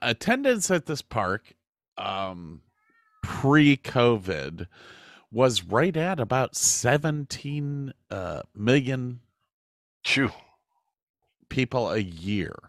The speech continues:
Speaker 2: Well, that one's open all year round, so yeah.
Speaker 1: Well, so, so is Walt Disney World.
Speaker 2: Yeah, well, I'm
Speaker 1: Um,
Speaker 2: just, you know, we, our parks are not. That's just kinda what I'm getting at.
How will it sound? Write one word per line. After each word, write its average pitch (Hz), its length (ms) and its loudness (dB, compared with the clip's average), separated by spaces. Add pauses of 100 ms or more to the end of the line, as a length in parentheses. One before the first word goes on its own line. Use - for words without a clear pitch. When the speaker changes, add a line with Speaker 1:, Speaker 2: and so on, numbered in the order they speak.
(520)
Speaker 2:
Well, 101 200 6
that 156 160 10
one's 104 200 4
open 98 280 6
all 90 160 6
year 82 160 2
round, 82 440 4
so 80 460 -2 (260)
yeah. 85 200 2 (360)
Speaker 1:
Well, 143 160 6 (200)
so, 175 560 6 (420)
so 170 300 -2
is 127 120 -4
Walt 123 220 4
Disney 151 340 2
World. 69 400 -4 (300)
Speaker 2:
Yeah, 131 220 6
well, 98 160 8
I'm 104 60 10
Speaker 1:
Um, 104 100 6
Speaker 2:
just, 95 120 0
you 104 100 4
know, 92 100 6
we, 110 160 0
our 135 240 8
parks - 400 4
are 82 80 -2
not. 85 300 4
That's 90 200 2
just 90 180 -6
kinda 92 160 -2
what 82 100 0
I'm 76 100 -6
getting 80 240 2
at. 69 180 -8